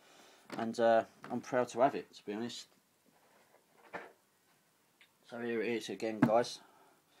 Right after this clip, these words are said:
There's the smiley head sculpt. There's a better picture of it, better video of it. And there's the jumpsuit, and as I say, it fits really nice on there, especially with the sleeves and stuff.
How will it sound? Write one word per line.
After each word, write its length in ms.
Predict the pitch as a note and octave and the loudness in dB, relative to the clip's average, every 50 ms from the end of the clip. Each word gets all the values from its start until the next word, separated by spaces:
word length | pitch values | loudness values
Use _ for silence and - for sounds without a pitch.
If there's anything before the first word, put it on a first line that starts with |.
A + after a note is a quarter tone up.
| _ _ _ _ _ | _ _ _ _ _
There's 220 | - G2+ G#2+ G2+ - | -10 -10 -10 -8 -10
the 60 | F#2+ | -12
smiley 400 | - - A2 A2 A2 G#2 G2+ G2 | -12 -8 -6 -6 -4 -4 -6 -8
head 180 | G2+ G#2+ G2+ | -8 -10 -12
sculpt. 440 | - - - A2+ A#2 A2+ - - - - _ _ _ _ _ _ _ _ _ _ _ _ - | -12 -8 -4 -2 -2 -2 -2 -8 -20 -20 _ _ _ _ _ _ _ _ _ _ _ _ -10
There's 220 | G#2+ G#2 G2 - G2+ | -6 -6 -6 -6 -8
a 60 | G2 | -12
better 380 | - - - - - G2+ G2 F#2+ - _ _ _ _ _ _ _ _ _ _ _ _ _ _ _ _ _ _ - | -10 -6 -6 -6 -4 -6 -8 -10 -12 _ _ _ _ _ _ _ _ _ _ _ _ _ _ _ _ _ _ -8
picture 380 | - - - - - G#2+ G2+ | -6 -6 -6 -6 -8 -6 -6
of 140 | G2 F#2+ G2+ | -4 -4 -4
it, 160 | A2+ - - _ _ _ _ _ _ _ _ _ _ _ _ _ _ _ - | -6 -6 -6 _ _ _ _ _ _ _ _ _ _ _ _ _ _ _ -8
better 160 | - - - F2+ | -8 -6 -6 -6
video 320 | G2 A2 G2+ G2 F#2+ F#2+ | -6 -4 -2 -2 -2 -2
of 80 | F#2 G#2 | -4 -6
it. 160 | A#2 - - _ _ _ _ _ _ _ _ _ _ _ - | -8 -8 -10 _ _ _ _ _ _ _ _ _ _ _ -14
And 120 | - A2+ | -10 -8
there's 160 | A#2 A#2 A2+ | -6 -6 -8
the 100 | A2+ A2+ | -8 -10
jumpsuit, 560 | A2 - C3 C3 C3+ - - - A#2 G2 F#2 - - | -6 0 0 0 0 0 -2 -6 -4 -4 -4 -4 -6
and 120 | G2 A#2 | -6 -4
as 160 | A#2 A2+ G2 | -4 -4 -6
I 40 | G2 | -8
say, 260 | F#2 - - A2 A2+ | -10 -6 -2 -2 -2
it 140 | A2+ - - | -2 -4 -6
fits 340 | - - - - - - - | -14 -14 -14 -14 -14 -14 -12
really 380 | A2 A2+ G#2+ A#2+ A2+ G#2+ G#2+ G#2 | -10 -4 -2 -2 -2 -2 -4 -4
nice 320 | A2+ A2 G#2+ G2 - - | -4 -4 -4 -4 -6 -10
on 160 | F#2+ G2 G2+ | -10 -8 -6
there, 160 | G#2+ A2 A2+ - _ _ _ _ _ _ _ _ _ _ _ _ _ _ _ _ _ _ _ _ _ _ | -6 -8 -10 -12 _ _ _ _ _ _ _ _ _ _ _ _ _ _ _ _ _ _ _ _ _ _
especially 400 | - - - A2+ G#2+ - - G2+ | -20 -12 -8 -8 -8 -8 -10 -12
with 120 | G#2 G2+ G2+ | -12 -12 -10
the 60 | G2 | -10
sleeves 480 | - - - G#2 A2 G#2+ G#2+ G2+ - | -12 -10 -8 -6 -6 -4 -6 -6 -8
and 120 | G2 G2 G2 | -10 -10 -10
stuff. 460 | - - - G#2 A2 - - - - | -8 -6 -4 -4 -4 -4 -6 -18 -20